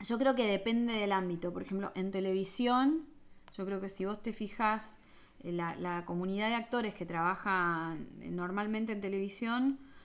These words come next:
no, no son personas bravas, pero sí son personas que tienen como un sentido del marketing bastante afinado. Un actor de televisión,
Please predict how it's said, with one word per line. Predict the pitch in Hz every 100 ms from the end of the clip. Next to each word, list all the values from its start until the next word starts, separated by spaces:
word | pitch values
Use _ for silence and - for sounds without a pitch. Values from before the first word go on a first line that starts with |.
| - -
no, | 240 240
no | 220 220
son | 226 262
personas | 247 240 254 247
bravas, | 277 285 277 262
pero | 214
sí | 262
son | 277 247
personas | 208 202 262 254 240
que | 196
tienen | 214 226
como | 202
un | 220
sentido | 220 202 214 226
del | 214 190
marketing | 208 220 214 185 180
bastante | 175 - 208 214 208 196 175 165 156 151 143 - -
afinado. | 170 - 175 208 190 165 160 165 - - - - -
Un | 196
actor | 202 202 233 240
de | 247
televisión, | 214 196 185 - 226 262 277